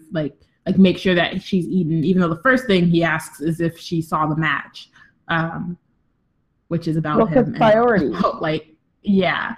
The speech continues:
Speaker 2: I don't think it's
Speaker 1: Um,
Speaker 2: about him so much as it's about Quidditch. It is
Speaker 1: Yeah,
Speaker 2: about, he's
Speaker 1: yeah.
Speaker 2: part of the
Speaker 1: But it's just
Speaker 2: Quidditch
Speaker 1: his
Speaker 2: thing.
Speaker 1: priorities are not
Speaker 2: Yeah.
Speaker 1: Quidditch over everything.
Speaker 2: Right?
Speaker 1: I wouldn't be surprised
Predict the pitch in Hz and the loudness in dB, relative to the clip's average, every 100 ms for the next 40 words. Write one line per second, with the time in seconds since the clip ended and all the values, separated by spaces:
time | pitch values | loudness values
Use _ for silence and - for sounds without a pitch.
0 | - - - - 170 - - - - - | -16 -20 -2 2 4 4 4 0 0 -2
1 | 214 208 202 220 196 175 170 156 160 147 | -2 -4 -2 0 0 0 -4 -2 0 0
2 | - 147 120 101 - _ _ _ _ _ | 0 0 0 -6 -14 _ _ _ _ _
3 | _ _ - 208 240 208 - - 202 - | _ _ 2 10 10 8 2 -2 0 0
4 | 190 226 180 - - 208 208 254 214 294 | 4 4 4 0 -8 -2 0 2 4 2
5 | 285 147 143 226 226 220 196 190 180 - | 2 0 0 0 2 2 0 -2 -6 -4
6 | - 359 160 220 - 196 - 277 262 247 | -4 -2 -2 0 -2 -2 2 4 4 2
7 | 214 - - 180 170 160 160 208 - _ | 0 -4 -12 -10 -6 -6 -6 -8 -12 _
8 | - 143 151 180 - _ _ 180 208 220 | 2 6 8 6 4 _ _ 0 6 6
9 | 226 _ - | 4 _ -20